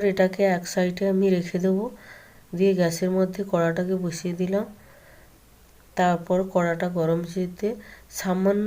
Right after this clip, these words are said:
পরিমাণের আমি তেল দিয়ে দিচ্ছি। এরপর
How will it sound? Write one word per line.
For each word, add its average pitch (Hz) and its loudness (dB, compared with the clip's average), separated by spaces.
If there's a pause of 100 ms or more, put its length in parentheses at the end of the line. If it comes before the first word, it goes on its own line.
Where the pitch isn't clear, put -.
(160)
পরিমাণের 185 0 (180)
আমি 175 -2 (460)
তেল 185 4
দিয়ে 185 4
দিচ্ছি। 185 -4 (4000)
এরপর 190 4